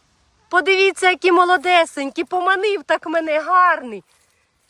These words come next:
Я так думала, мо, то вже й гриб, така шапка темна. А ну, ого, які ти товстоногі,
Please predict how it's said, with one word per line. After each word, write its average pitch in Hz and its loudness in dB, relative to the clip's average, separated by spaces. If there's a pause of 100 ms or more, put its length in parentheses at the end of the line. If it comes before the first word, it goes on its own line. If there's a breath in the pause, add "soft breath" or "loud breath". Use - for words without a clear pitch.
(560)
Я 494 -2
так 554 -2
думала, 508 2
мо, 508 2
то 494 0
вже 427 -6
й 466 -2
гриб, 508 -4
така 403 -6
шапка 359 -2
темна. 226 -6 (1300)
А 302 -12
ну, 320 -16 (220)
ого, 392 -2
які 415 -8
ти 403 -12
товстоногі, 403 -8